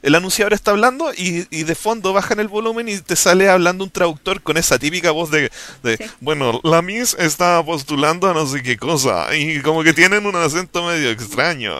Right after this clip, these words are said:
Speaker 1: ¿cachai?
Speaker 2: Oye,
Speaker 1: Como,
Speaker 2: eh,
Speaker 1: como,
Speaker 2: qué
Speaker 1: con voz
Speaker 2: heavy.
Speaker 1: de infomercial, ¿cachai? Si nosotros no preguntamos en nuestro idioma, no va a ser una necesidad responderle a esas personas.
Speaker 2: Pero qué heavy que en Essen probablemente todo sea en inglés,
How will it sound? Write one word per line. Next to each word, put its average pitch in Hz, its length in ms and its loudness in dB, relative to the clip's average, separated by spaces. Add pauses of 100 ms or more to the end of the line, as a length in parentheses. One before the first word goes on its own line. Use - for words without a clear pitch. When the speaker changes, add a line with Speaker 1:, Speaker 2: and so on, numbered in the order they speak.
Speaker 1:
¿cachai? 165 300 -2
Speaker 2:
Oye, 240 240 4
Speaker 1:
Como, 135 240 6
Speaker 2:
eh, 247 80 4
Speaker 1:
como, 135 240 4
Speaker 2:
qué 277 140 2
Speaker 1:
con 277 100 2
voz 147 160 6
Speaker 2:
heavy. - 0 - (140)
Speaker 1:
de 160 80 2
infomercial, 139 760 -2
¿cachai? - 340 -8 (280)
Si - 140 -16
nosotros 165 340 -8
no 170 180 -8
preguntamos 190 640 -6
en 175 80 -12
nuestro 180 280 -14
idioma, 196 240 -8
no 180 100 -12
va 180 80 -6
a 175 40 -6
ser 196 180 -6
una 190 160 -12
necesidad 180 500 -6
responderle 175 500 -10
a - 20 -8
esas 160 140 -12
personas. - 440 -16 (1000)
Speaker 2:
Pero 233 220 8
qué 262 140 -2
heavy 302 380 0
que 302 100 -2
en 285 80 2
Essen 294 400 -2
probablemente 240 960 2
todo 277 380 -2
sea 285 220 -2
en 269 100 2
inglés, 277 420 -4